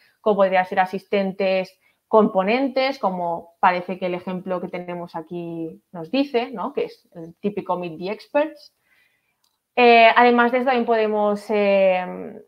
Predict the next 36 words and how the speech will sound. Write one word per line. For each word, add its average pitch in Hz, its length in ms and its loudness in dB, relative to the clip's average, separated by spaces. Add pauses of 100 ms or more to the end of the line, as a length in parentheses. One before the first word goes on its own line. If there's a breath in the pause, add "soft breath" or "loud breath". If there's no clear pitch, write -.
(240)
configurar 214 680 4
cuándo 202 440 6
serían, 277 580 2
cuánto 214 400 6
durarían, 254 640 2
cuántas 202 380 2
re-, 190 200 0
cuántas 220 300 4
reuniones 196 380 2
tendría 185 340 2
cada 165 580 4
rol, 240 320 6 (140)
¿vale? 208 240 -4
Como 208 180 -2
anfitrión 175 420 -4
y 170 40 -8
como 175 220 -12
solicitante. 269 800 -2 (480)
Y 302 120 2
para 262 220 4
ver 226 180 2
cómo 220 300 2
se 208 160 -8
visualiza 190 800 0
esto, 311 580 0
voy 196 280 -2
a 175 60 -6
entrar 175 320 -4
en 240 80 -2
esta 285 220 -4
sesión 233 360 -2
que 214 120 -8
tenemos 175 340 -12
creada 185 400 -4
para 208 240 2
hoy. 269 320 0